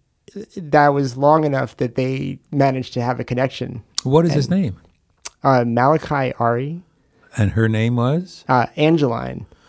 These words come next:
Speaker 1: So
Speaker 2: Oh
Speaker 1: we
Speaker 2: my
Speaker 1: went from,
Speaker 2: God, that's
Speaker 1: yeah, so we
Speaker 2: interesting.
Speaker 1: go to Angel, so we get to
Speaker 2: Right, right,
Speaker 1: Malachi.
Speaker 2: Malachi,
Speaker 1: Yeah.
Speaker 2: right.
Speaker 1: Yeah, and that's,
Speaker 2: That's
Speaker 1: that's how we
Speaker 2: fascinating.
Speaker 1: got there. And Ari, his name is Leo.
Speaker 2: Right,
Speaker 1: Uh,
Speaker 2: right.
Speaker 1: so he's, he's attached
Speaker 2: That's
Speaker 1: his own
Speaker 2: terrific.
Speaker 1: name.
Speaker 2: Right.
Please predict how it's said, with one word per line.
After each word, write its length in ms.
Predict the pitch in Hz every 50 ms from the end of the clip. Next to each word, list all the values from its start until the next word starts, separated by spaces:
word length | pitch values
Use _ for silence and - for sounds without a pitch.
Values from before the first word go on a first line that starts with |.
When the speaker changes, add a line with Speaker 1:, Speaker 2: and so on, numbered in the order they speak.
| _ _ _
Speaker 1:
So 160 | - - 120
Speaker 2:
Oh 40 | 151
Speaker 1:
we 120 | 139 139 135
Speaker 2:
my 80 | 131
Speaker 1:
went 160 | 139 139 135
from, 260 | - - 139 131 165 170
Speaker 2:
God, 180 | 147 113 98 -
that's 100 | 123 156
Speaker 1:
yeah, 200 | 160 151 127 123
so 200 | 123 - 156 151
we 80 | 147 147
Speaker 2:
interesting. 60 | 117
Speaker 1:
go 160 | 151 147 143
to 180 | 135 139 127 127
Angel, 680 | 135 147 151 151 139 147 143 135 127 123 123 123 113 - _ _ _
so 200 | - - 135 127
we 120 | 131 131
get 160 | 127 131 123
to 100 | - 101
Speaker 2:
Right, 220 | 101 123 117 110 - - -
right, 0 |
Speaker 1:
Malachi. 360 | 104 - 131 139 135 135 127
Speaker 2:
Malachi, 540 | 101 101 117 113 113 113 113 104 92 90 90 131
Speaker 1:
Yeah. 100 | 123 135
Speaker 2:
right. 180 | 127 101 - - _ _ _ _ _ _ _ _
Speaker 1:
Yeah, 180 | 135 131 123 117
and 100 | 120 123
that's, 180 | 123 120 - 131
Speaker 2:
That's 160 | 139 143 -
Speaker 1:
that's 120 | 127 123
how 60 | 120
we 60 | 131 135
Speaker 2:
fascinating. 300 | 135 131 107 85 78 78
Speaker 1:
got 220 | - 76 - -
there. 240 | - - 73 - - _ _
And 160 | 156 160 156
Ari, 400 | 147 156 170 180 180 170 156 143
his 180 | 143 156 151 143
name 160 | 156 151 139
is 140 | 127 117 107
Leo. 340 | 113 113 - - - - - _ _ _ _ _ _ _ -
Speaker 2:
Right, 240 | 101 98 90 92 101
Speaker 1:
Uh, 40 | - - _ -
Speaker 2:
right. 160 | 98 95 90 92
Speaker 1:
so 280 | 98 - 123 - 120 113
he's, 440 | - - 139 131 120 - - - _
he's 380 | - - 131 127 117 - - _ -
attached 320 | - - - 127 120 123
Speaker 2:
That's 100 | 135 147
Speaker 1:
his 140 | 131 120 110
own 220 | 113 123 127 123 123
Speaker 2:
terrific. 160 | 127 - -
Speaker 1:
name. 160 | - 117 - - _
Speaker 2:
Right. 220 | - 87 90 101